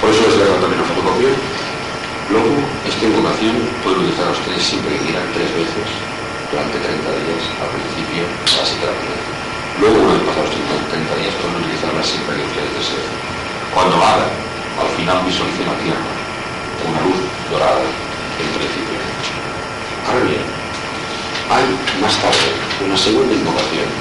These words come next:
que también las dejo aquí, no hace falta que la cuente, que dice muy fuerte, muy sencillamente y, y muy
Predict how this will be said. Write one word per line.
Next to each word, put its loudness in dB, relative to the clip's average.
que -4
también 0
las 0
dejo 0
aquí, 0
no 0
hace 0
falta 0
que 0
la 0
cuente, -2
que -2
dice -2
muy 2
fuerte, 0
muy -4
sencillamente -2
y, -2
y -4
muy -2